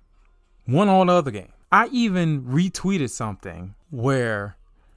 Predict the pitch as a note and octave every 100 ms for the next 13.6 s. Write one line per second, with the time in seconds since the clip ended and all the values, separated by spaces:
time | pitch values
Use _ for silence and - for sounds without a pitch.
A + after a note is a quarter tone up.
0 | _ _ _ _ C#3 B2+ A2 A2 D3 A#3+
1 | - E3+ F3 D3+ C#3 - _ B2+ D3 -
2 | C#3+ C3 B2 - - A2+ A#2 G#2+ C#3 -
3 | C#3+ A#2 G#2+ G2+ - _ _ _ _ _
4 | _ _ - G2 - _ D3+ D3+ E3 D#3
5 | D3+ D#3 D#3+ D3+ D#3 - E3+ F3+ - _
6 | A2 C3+ B3 - G#3 G#3+ - F3+ F3+ E3+
7 | _ - D#3 D3+ - F3+ C#3+ A#2 G#2+ G#2+
8 | G2 F#2+ B2+ B2+ G#2 F#2 - - A2 -
9 | _ - - - A2+ - F#3+ D#3+ - A#2+
10 | A#2 A2+ A#2+ G2+ F#2+ F#2 E2+ - - -
11 | _ _ - - - - - - - _
12 | - - - _ _ _ _ - - A#2
13 | - E3+ G#3 B3+ C4 C4+